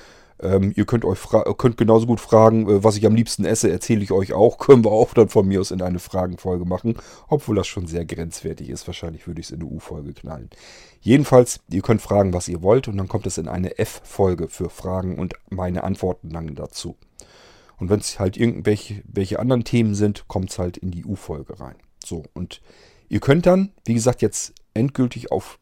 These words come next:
mittlerweile drei Kanälen mir eure Audiobeiträge zukommen lassen. Die erste Möglichkeit ist, ihr nehmt's einfach auf,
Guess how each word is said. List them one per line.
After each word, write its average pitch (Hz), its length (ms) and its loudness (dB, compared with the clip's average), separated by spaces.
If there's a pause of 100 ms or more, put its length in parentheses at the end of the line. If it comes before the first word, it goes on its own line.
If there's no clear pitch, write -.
mittlerweile 92 500 -2
drei 98 280 4
Kanälen 135 600 2
mir 131 180 0
eure 120 260 2
Audiobeiträge 107 760 -4
zukommen 160 420 -4
lassen. 147 320 -6 (440)
Die 113 100 0
erste 147 300 4
Möglichkeit 120 580 0
ist, - 260 -4
ihr 95 140 0
nehmt's 98 320 -2
einfach 98 420 -4
auf, - 360 4